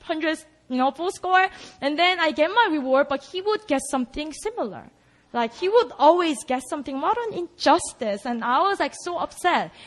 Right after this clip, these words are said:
And I would just throw things, like, that I just got. Like, it doesn't mean anything. Like, he got the same thing. And then, "Why did I study?" And I was, like, so upset, right? Do you guys have that kind of experience? Like,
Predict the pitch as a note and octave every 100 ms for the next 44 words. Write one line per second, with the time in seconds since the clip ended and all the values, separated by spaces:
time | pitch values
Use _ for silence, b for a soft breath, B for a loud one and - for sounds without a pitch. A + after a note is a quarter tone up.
0 | B D#4+ G4 A#4+ F#4+ - G4 A#4 B4 A#4+
1 | G4 F#4+ F#4 D4+ C4+ C#4 C4 B3 D4+ -
2 | B3 A#3+ B3+ - B B B3 B3 A#3 F#4+
3 | G#4+ A4+ A4+ G4+ D4+ F#4 G#4 G4+ - A#3+
4 | G#3 G#3+ A3+ F#4 A4 A4+ A4 - F#4+ G4+
5 | F#4+ F#4 G4+ F4+ B3 A#3 A3 A3 D4+ F#4+
6 | G4+ A4+ G4+ - - G#4 F#4 D#4 B3+ A#3+
7 | B3 F4+ E4+ - E4 E4+ - - D4 C4+
8 | - G#3 A3 B3+ B B B B B -
9 | A4+ C5+ C#5+ C#5 A#4+ G#4+ G#4+ G#4 G4 -
10 | - A3+ A#3+ C#4 D#4+ - A#3 G#3+